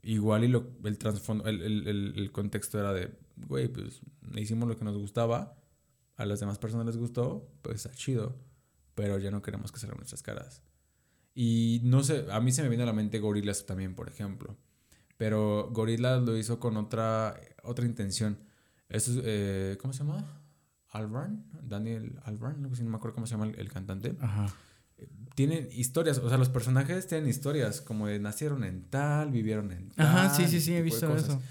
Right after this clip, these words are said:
Speaker 1: Entonces, todo el universo de Gorillaz, de los muñequitos, de los dibujos, tiene que ver mucho con la música.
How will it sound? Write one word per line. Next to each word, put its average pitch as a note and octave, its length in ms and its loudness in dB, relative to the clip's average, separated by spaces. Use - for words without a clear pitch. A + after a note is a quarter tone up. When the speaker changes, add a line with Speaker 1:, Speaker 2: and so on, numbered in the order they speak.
Speaker 1:
Entonces, C3 560 2
todo D3 140 4
el D#3 60 4
universo G#2+ 440 4
de A2 100 4
Gorillaz, G2 600 0
de G#2 160 0
los F#2+ 260 -4
muñequitos, G2+ 560 0
de A2+ 80 2
los F#2+ 140 -2
dibujos, G2+ 480 -4
tiene A#2+ 240 2
que A#2 80 2
ver G#2+ 140 4
mucho C3+ 560 6
con G#2 260 0
la F#2+ 80 -4
música. C#3+ 640 2